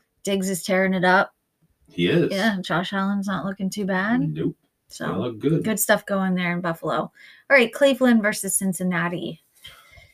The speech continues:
Speaker 1: Whew, we're
Speaker 2: Uh,
Speaker 1: split on this.
Speaker 2: yeah, I mean, we talked a lot about what's going on in Cleveland.
Speaker 1: Yeah.
Speaker 2: I think if Cleveland loses this game, all hell's gonna break loose.
Speaker 1: Mm-hmm.
Speaker 2: O B J might just open up the funnels on his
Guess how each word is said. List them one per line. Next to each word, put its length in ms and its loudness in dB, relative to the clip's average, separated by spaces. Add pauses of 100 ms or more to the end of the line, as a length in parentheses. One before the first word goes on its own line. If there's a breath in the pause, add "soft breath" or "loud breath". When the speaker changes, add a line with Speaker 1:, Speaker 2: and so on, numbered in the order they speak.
(500 loud breath)
Speaker 1:
Whew, 220 2 (260 loud breath)
we're 100 2
Speaker 2:
Uh, 100 6
Speaker 1:
split 260 8
on 120 0
this. 380 -6
Speaker 2:
yeah, 380 6
I 120 4
mean, 180 4
we 120 6
talked 260 6
a 40 6
lot 220 10
about 320 4
what's 180 0
going 260 -4
on 160 -2
in 60 -6
Cleveland. 560 -4
Speaker 1:
Yeah. 300 -2
Speaker 2:
I 160 0
think 160 -2
if 100 -2
Cleveland 420 4
loses 320 2
this 200 -4
game, 340 -4
all 160 2
hell's 320 -2
gonna 180 -6
break 280 -10
loose. 480 -2
Speaker 1:
Mm-hmm. 80 4
Speaker 2:
O 160 2
B 120 2
J 280 2
might 260 0
just 300 -6
open 280 -4
up 220 -2 (100)
the 140 -8 (320)
funnels 500 2
on 200 -4
his 420 -4